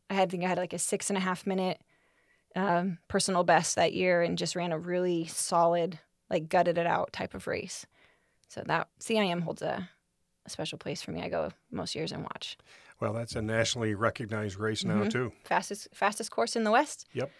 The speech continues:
Speaker 1: Huge. I think it's the number one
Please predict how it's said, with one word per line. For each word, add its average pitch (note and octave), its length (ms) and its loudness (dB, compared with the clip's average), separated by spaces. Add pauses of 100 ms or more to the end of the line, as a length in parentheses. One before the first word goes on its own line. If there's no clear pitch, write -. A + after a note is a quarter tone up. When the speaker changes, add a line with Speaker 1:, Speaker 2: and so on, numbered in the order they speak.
(280)
Speaker 1:
Huge. G#3+ 400 -2
I F#3+ 60 2
think A3 160 0
it's B3+ 160 0
the G#3 240 6
number A3 420 2
one G3+ 600 0